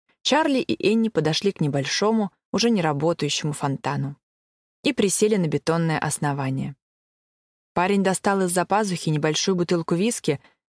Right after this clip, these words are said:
и протянул девушке. Энни поднесла ее ближе к лицу, чтобы разглядеть название,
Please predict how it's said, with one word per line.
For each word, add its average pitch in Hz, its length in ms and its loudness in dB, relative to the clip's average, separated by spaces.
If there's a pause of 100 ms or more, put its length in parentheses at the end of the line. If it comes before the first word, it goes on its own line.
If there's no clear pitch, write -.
и 202 100 2
протянул 202 540 2
девушке. 143 600 -2 (960)
Энни 247 280 2
поднесла 180 520 0
ее 165 140 2
ближе 160 300 0
к - 80 -8
лицу, 233 360 0
чтобы 151 380 0
разглядеть 156 460 -2
название, 139 560 -2